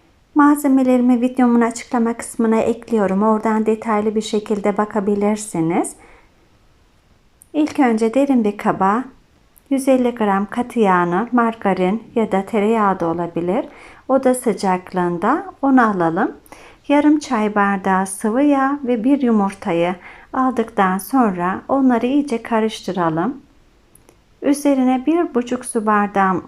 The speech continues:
mısır nişastası, bir su bardağı pudra şekeri, bir paket vanilya ve bir paket de kabartma tozunu alalım. Karıştırdıktan sonra üç su bardağı unu ekleyelim ve yoğuralım.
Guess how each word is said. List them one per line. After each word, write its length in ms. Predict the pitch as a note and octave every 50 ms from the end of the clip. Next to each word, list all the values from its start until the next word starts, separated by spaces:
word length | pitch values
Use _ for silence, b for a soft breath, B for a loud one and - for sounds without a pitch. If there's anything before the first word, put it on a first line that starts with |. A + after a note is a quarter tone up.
| - _ -
mısır 360 | G3 G#3 G#3+ - - C4 C4+
nişastası, 960 | C#4 C#4 C#4 C#4 - C#4 B3+ B3+ C4 C4 - - C4 B3+ B3+ - C4 C4+ C#4 C#4 B B B B B B B B B B B _ -
bir 160 | D4 E4 E4
su 260 | - - - B3+ G#3+
bardağı 580 | A3 G#3+ G3 G3 G3 F#3 - F#3+ F3 E3+ F3 -
pudra 420 | - - F#3+ F3 G#3 A3+ C4 C4+
şekeri, 720 | C4+ - - C#4+ C4+ C#4 - C#4 C4+ C4+ C4+ C4+ C#4 D4 - - - _ _ _ _ _ _ _ _ _ _ _ _ _ - - _ -
bir 180 | D#4+ E4 E4
paket 560 | - C#4 C4+ B3+ B3+ - A3 A3 A3 - -
vanilya 540 | G3+ G#3+ G#3+ G#3+ G#3+ G#3+ A3 A3 A#3+ C#4+ D4
ve 180 | C#4+ C4+ B3 C4
bir 180 | C#4+ D4 C#4+ - - _ _ _
paket 400 | - A#3+ A3+ - A3 G3+ G3+ -
de 120 | D4+ F4 F4
kabartma 580 | - D4 B3+ A#3+ B3 A#3+ B3 B3 - A3+ G#3+
tozunu 440 | - - G3+ F#3 - G3 F#3+ F#3 -
alalım. 680 | - A3+ A#3+ A#3 A3 G#3 F#3 E3 D#3+ E3+ G3 C#4+ - B B B B B B _ _ _ _ _ _ - - - - _ _ _ - - _ _
Karıştırdıktan 920 | - D4 D4 C#4 C4+ C4+ - - - G#3+ G3+ - G#3 G3 - - G#3 G3+ G3+
sonra 520 | G#3 - - C4 A#3 G#3 F#3 F#3 F#3+ G#3 - - -
üç 120 | D#4 D4+
su 260 | - - - B3+ G3+ G#3
bardağı 500 | G#3+ G3+ G3 F#3+ F#3+ G#3 G3+ G3+ - -
unu 220 | - B3+ B3+ A#3+ B3
ekleyelim 840 | A#3+ A#3 A#3+ A#3+ A#3+ - - - A3 G#3 F#3+ F3+ F3+ G#3 B3 C4+ C4
ve 60 | C#4+
yoğuralım. 840 | C4 B3 B3+ B3 A#3 G#3+ G3 F3 E3+ D#3+ D#3 D#3 F#3+ C4 F#4+ -